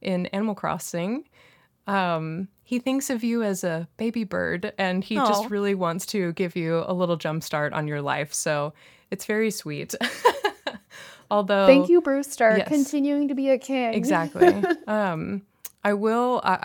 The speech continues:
Speaker 1: I do feel like now is the time, though, that I have to tell you, just for full transparency, that bird milk is more like the texture of cottage cheese than milk. <laughs> So,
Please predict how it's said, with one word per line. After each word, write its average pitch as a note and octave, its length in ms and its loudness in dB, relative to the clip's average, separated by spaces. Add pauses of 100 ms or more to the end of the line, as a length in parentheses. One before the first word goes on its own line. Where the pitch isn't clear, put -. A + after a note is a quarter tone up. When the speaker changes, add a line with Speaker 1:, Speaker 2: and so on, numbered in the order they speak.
(100)
Speaker 1:
I F#3 40 2
do A3 240 -4
feel G#3+ 200 -4
like E3+ 440 0
now F3+ 360 0
is F3+ 120 -4
the F3 80 -4
time, D#3+ 340 -4
though, D#3+ 220 -2
that D#3 160 -2
I D#3 60 0
have E3 200 -2
to F3+ 80 -10
tell D#3+ 240 -4
you, D#3 140 -4
just D#3+ 160 -8
for E3 100 -4
full D3+ 220 -8
transparency, D3+ 800 -6
that C#3+ 380 -6 (420)
bird G#3+ 260 0
milk E3+ 500 -2 (280)
is D#3 960 -4 (480)
more A3+ 420 2
like G#4 220 -2
the F#4+ 80 0
texture D4+ 580 -4
of D#4 160 -6
cottage C#4 520 -4
cheese C4+ 720 -6
than A3 280 0
milk. B3+ 500 -2
<laughs> - 40 -4 (1200)
So, B3 640 0